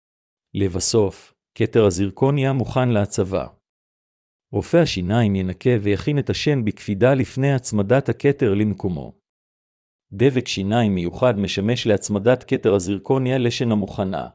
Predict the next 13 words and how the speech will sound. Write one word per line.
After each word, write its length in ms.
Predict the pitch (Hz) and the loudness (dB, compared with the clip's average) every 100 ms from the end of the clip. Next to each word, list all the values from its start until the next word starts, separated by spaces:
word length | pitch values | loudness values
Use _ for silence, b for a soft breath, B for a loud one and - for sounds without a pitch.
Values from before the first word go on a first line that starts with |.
| _ _ _ _ | _ _ _ _
ומבטיח 560 | 104 95 - 151 139 117 | -6 -6 0 2 2 0
התאמה 380 | - 101 117 | -2 0 0
בטוחה 500 | 120 - 98 - 127 95 | 0 -4 -4 0 0 2
ועמידה 440 | 104 101 98 120 | 0 0 2 2
של 200 | 131 117 | 2 -2
הכתר 400 | 101 - 143 113 | -2 0 0 2
החדש 540 | 98 - 104 127 120 113 | 0 -2 0 0 0 -2
לאורך 400 | 98 98 104 - | 0 2 0 -4
זמן. 400 | 101 92 67 60 - _ _ _ _ _ _ _ _ _ | -6 -6 -8 -14 -20 _ _ _ _ _ _ _ _ _
לאחר 360 | 104 95 - 170 | -4 -2 0 0
הצבת 400 | 156 110 101 113 | 2 2 0 0
הכתר 400 | 98 127 127 107 | 0 -2 0 0
במקומו, 720 | 95 92 87 98 101 110 | 0 -4 -4 -6 -4 -6